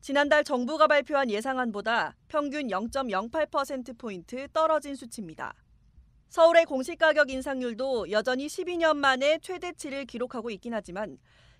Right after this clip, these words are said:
예상치 십사점일칠 퍼센트에서 십사점영이 퍼센트로 낮아졌습니다. 정부가 시민들이 제출한 의견을 심의해 육천여 건의 공시가격 하향 조치를 내렸기 때문입니다.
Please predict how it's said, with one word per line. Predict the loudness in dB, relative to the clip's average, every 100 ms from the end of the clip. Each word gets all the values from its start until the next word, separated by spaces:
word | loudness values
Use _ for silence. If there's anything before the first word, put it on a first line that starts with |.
| 2
예상치 | 4 4 0 -4 -8
십사점일칠 | -8 -2 0 2 0 0 -4 -8 -10
퍼센트에서 | -6 -6 -4 -8 -6 -8 -6 -4 -4 -6 _ _
십사점영이 | -12 -6 2 2 4 2 4 0 0 -4
퍼센트로 | -6 -4 -6 -6 -6 -4
낮아졌습니다. | -4 -4 -8 -10 -14 -14 -12 -12 -14 _ _ _ _ _ _ _ _
정부가 | 0 2 4 2
시민들이 | 2 0 -2 -2 -4
제출한 | -2 -4 0 2 2
의견을 | 0 -2 4 4 4
심의해 | -6 -8 -6 -6 -8 -12 _ _ -10
육천여 | -4 0 2 2
건의 | 0 2 0
공시가격 | 0 -4 -4 -4 0 2 0 -4 -2
하향 | -2 0 -2
조치를 | -4 -10 -6 -6 -4
내렸기 | -4 -6 -8
때문입니다. | -8 -6 -8 -10 -10 -12